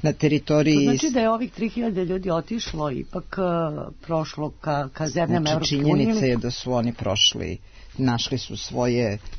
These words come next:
Speaker 1: kanale i prošli su dalje, e,
Speaker 2: Zvanični i
Speaker 1: ka
Speaker 2: nezvanični.
Speaker 1: zemljama, a jedan broj njih se i vratio. Znači, Republika Srbija sa,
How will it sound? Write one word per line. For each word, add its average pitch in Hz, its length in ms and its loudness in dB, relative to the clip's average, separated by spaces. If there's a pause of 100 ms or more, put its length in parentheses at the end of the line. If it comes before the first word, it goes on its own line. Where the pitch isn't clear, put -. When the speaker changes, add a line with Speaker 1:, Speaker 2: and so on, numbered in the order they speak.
(120)
Speaker 1:
kanale 123 800 2
i 117 100 -2
prošli 113 440 0
su - 160 -8
dalje, 104 380 0
e, 90 140 -4 (480)
Speaker 2:
Zvanični 185 500 -2
i 190 40 2
Speaker 1:
ka 180 60 6
Speaker 2:
nezvanični. 160 240 4
Speaker 1:
zemljama, 156 560 4
a 135 120 4
jedan 131 440 4
broj 135 320 4
njih 127 300 2
se - 200 -2
i 123 40 4
vratio. 110 520 2
Znači, 127 300 -2
Republika 127 500 -4
Srbija 131 440 0
sa, 120 360 2